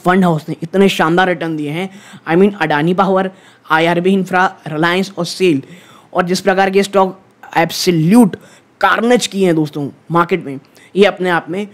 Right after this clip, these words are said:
बहुत इंपॉर्टेंट है। तो ये चीज़ है, हमारे लिए उतना इंपॉर्टेंट नहीं है कि कौन सा क्या कैसा है। आईआरबी इंफ्रा है तो आपको एक खतरा है,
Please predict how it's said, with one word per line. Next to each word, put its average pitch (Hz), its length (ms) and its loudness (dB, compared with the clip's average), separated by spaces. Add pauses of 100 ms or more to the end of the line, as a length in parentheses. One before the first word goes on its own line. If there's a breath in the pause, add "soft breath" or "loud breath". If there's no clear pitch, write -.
(160 loud breath)
बहुत 160 240 -2
इंपॉर्टेंट 131 440 -6
है। - 80 -20 (300)
तो 226 300 4 (220 soft breath)
ये 196 140 2
चीज़ 165 240 -4
है, 151 60 -8
हमारे 180 260 0
लिए 214 120 6
उतना 196 180 0
इंपॉर्टेंट 190 360 0
नहीं 175 160 2
है 196 120 0 (320 loud breath)
कि 180 80 -6
कौन 185 200 2
सा 190 120 2
क्या 175 200 -2
कैसा 160 300 -8
है। 135 180 -10 (460 loud breath)
आईआरबी 190 400 2
इंफ्रा 202 240 2
है 220 160 0
तो 208 120 -4
आपको 185 680 0
एक 226 200 2
खतरा 190 240 0
है, 202 280 0